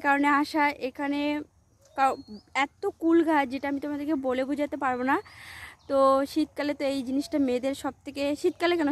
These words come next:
সবসময় মেয়েদের এই জিনিসটা খুব প্রিয়। তো আমি তোমাদেরকে সেগুলো দেখাবো। তো চলুন কথা না বাড়িয়ে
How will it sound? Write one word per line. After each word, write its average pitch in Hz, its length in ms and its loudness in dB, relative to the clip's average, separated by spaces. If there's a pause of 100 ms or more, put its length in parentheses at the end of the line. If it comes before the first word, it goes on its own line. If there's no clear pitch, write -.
সবসময় 294 440 0
মেয়েদের 254 280 0
এই 247 120 -4
জিনিসটা 262 340 -4
খুব 277 120 -8 (120)
প্রিয়। 269 200 -2 (600)
তো 285 80 -2 (640)
আমি 262 160 -2 (100)
তোমাদেরকে 277 420 -4 (160)
সেগুলো 269 240 -4 (100)
দেখাবো। 262 360 -2 (300)
তো 285 60 -4 (100)
চলুন 294 220 2 (100)
কথা 269 180 -4 (120)
না 254 80 0 (100)
বাড়িয়ে 269 320 0